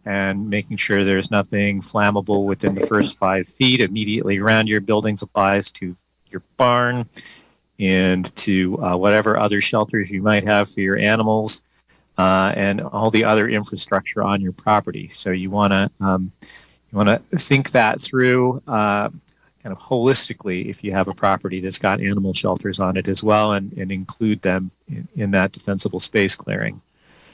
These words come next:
Um, I think we're pretty close to wrap up. It probably makes sense to give out contact info yet one more time, and I wanna give you both, uh, um, a minute to, um, make any final points that you'd,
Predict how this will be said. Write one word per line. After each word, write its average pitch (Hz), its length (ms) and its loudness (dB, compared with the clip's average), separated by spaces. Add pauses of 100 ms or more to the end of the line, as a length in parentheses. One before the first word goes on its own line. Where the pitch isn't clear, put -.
(500)
Um, 101 400 2 (320)
I 87 120 -8
think 240 300 0
we're 135 160 4
pretty 113 380 0
close 113 480 2
to 113 140 0
wrap 127 420 -2
up. 98 180 2
It 92 160 -4
probably 117 360 2
makes 117 280 2
sense 113 300 0
to 107 140 -2
give 107 280 2
out 104 240 2
contact 107 720 -2
info 110 460 -2
yet 104 320 -2
one 110 400 0
more 113 300 2
time, 135 440 0
and 123 100 0
I - 20 2
wanna 110 280 0 (160)
give 113 160 -4
you 110 80 0
both, 113 400 2
uh, 104 160 2 (180)
um, 110 280 0 (800)
a 113 80 0
minute 113 460 4
to, 110 520 0
um, 104 400 2
make 110 260 -4
any 110 260 2
final 107 400 0
points 139 360 -2
that - 100 -4
you'd, 98 160 -6